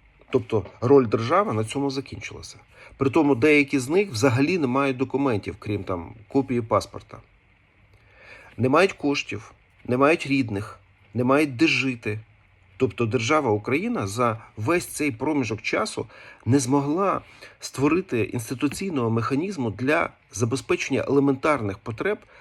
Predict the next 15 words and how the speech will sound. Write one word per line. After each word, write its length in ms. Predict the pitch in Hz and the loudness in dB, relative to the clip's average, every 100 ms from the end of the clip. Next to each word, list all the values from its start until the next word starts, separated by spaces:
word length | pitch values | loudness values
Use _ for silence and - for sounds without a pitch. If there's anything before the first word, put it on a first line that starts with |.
| - | -4
людей, 600 | 110 139 147 185 - - _ _ _ _ | 0 2 6 4 2 -6 _ _ _ _
яких 320 | 113 131 - | -6 -4 -2
вона 140 | 147 117 | 0 0
повертає 500 | 123 123 120 139 127 | 0 -2 0 0 0
з 80 | |
полону. 460 | - 139 120 98 - - _ _ _ _ - | -4 -4 -2 -4 -8 -18 _ _ _ _ 0
Тобто 340 | 135 110 104 - - - - | 0 2 -2 -2 -20 -20 -2
не 140 | 135 | -2
створено 380 | 139 185 214 196 | 2 4 6 4
систему 460 | - 147 - 180 185 | -2 -4 -2 -2 -2
тимчасового 640 | 147 147 139 160 170 143 | -4 -6 -4 -2 0 0
житла 460 | 120 110 90 87 - _ | -2 -4 -4 -4 -8 _
для 180 | 113 117 | -8 -6
цих 240 | 107 120 | -4 -6
людей, 400 | 120 120 110 101 | -6 -2 -2 -2